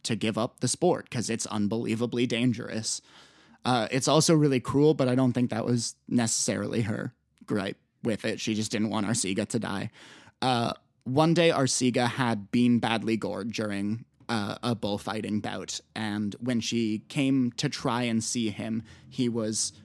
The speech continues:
super drunk, lashed out at her,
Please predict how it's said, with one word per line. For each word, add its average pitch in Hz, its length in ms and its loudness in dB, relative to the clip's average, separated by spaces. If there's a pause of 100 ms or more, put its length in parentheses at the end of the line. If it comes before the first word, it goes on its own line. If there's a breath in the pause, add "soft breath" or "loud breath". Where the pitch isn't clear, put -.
super 147 460 2
drunk, 123 560 -2 (320 soft breath)
lashed 127 440 0
out 113 200 2
at 117 140 -4
her, 113 280 -2